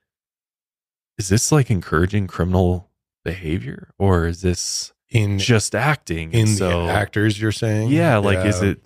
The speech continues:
Speaker 1: or is it
Speaker 2: Like, are you kind of, you're, like, letting the dog off the leash, so to
Speaker 1: Yeah, it's
Speaker 2: speak?
Speaker 1: like, is it a good thing to be simulating sexual assault for people?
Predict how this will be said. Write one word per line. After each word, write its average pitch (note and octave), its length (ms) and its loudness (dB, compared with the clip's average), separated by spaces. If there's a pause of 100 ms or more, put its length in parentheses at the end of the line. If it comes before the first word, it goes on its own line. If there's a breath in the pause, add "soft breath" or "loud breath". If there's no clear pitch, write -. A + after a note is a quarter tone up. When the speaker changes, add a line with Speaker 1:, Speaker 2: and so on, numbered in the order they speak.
Speaker 1:
or G2+ 220 2
is F#2+ 140 -2
it F#2 180 -2 (1000)
Speaker 2:
Like, A2 200 2
are A2+ 40 4
you G#2 160 2
kind G2+ 560 0
of, A2 100 -16 (160)
you're, G#2+ 80 4
like, F#2+ 200 0
letting F#2+ 380 0
the F2+ 80 -2
dog E2+ 360 -2
off F2 200 0
the - 100 -4
leash, F2 360 -4
so - 180 0
to - 60 4
Speaker 1:
Yeah, G#2 200 4
it's F#2 100 2
Speaker 2:
speak? F2 80 0
Speaker 1:
like, G2+ 200 2
is G2 160 0
it F2+ 260 0 (120)
a G2 80 -12
good F#2 300 0
thing E3 160 0
to D#3+ 80 2
be E3+ 100 2
simulating D3 560 0
sexual C#3+ 400 -2
assault C#3+ 640 0 (280)
for C3 100 0
people? C3+ 640 0